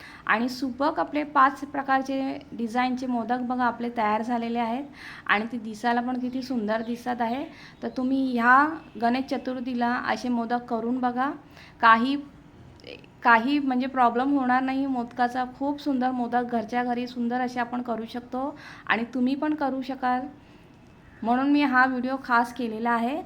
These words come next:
तर तुम्ही पण करून बघा आणि माझ्या चॅनलवर तर तुम्ही फर्स्ट टाइम आला असाल तर प्लीज सबस्क्राईब, लाईक करायला विसरू नका, आवर्जून करा. आता बघा त्या फुलाला मी लाल कलर लावलेला आहे, तो किती सुंदर दिसतो आहे आणि ते दुसरी पण मोदक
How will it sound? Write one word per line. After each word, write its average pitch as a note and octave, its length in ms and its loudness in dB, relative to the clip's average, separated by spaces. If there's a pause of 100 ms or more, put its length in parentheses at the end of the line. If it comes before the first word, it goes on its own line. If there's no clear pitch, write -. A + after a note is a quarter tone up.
तर A#3+ 120 0
तुम्ही B3 320 -2
पण C#4 240 -2
करून C4+ 340 0
बघा C#4+ 220 0
आणि - 500 -2
माझ्या A#3+ 340 -2
चॅनलवर C4+ 380 -2
तर C#4 60 -6
तुम्ही C4 220 -6
फर्स्ट B3 260 -6
टाइम B3 160 0
आला A#3+ 140 2
असाल A#3+ 300 -4
तर B3+ 40 -6
प्लीज D4 480 -4
सबस्क्राईब, A#3+ 460 -2
लाईक G#3+ 280 -2
करायला G#3+ 300 -2
विसरू A#3 320 -6
नका, C#4 380 -2 (480)
आवर्जून C#4+ 520 6
करा. A#3+ 320 2 (480)
आता - 180 0
बघा C#4+ 200 0
त्या D#4 120 -4
फुलाला C4+ 420 -2
मी C4+ 200 0
लाल B3 220 4
कलर C4 280 -2
लावलेला A#3+ 480 -2
आहे, A#3+ 240 -2
तो C4 100 -10
किती C4+ 280 -4
सुंदर B3+ 380 0
दिसतो B3+ 320 -4
आहे A#3 280 0 (360)
आणि G#3+ 220 0
ते B3+ 60 -4
दुसरी A#3+ 360 -4
पण C#4 160 -2
मोदक B3+ 340 -2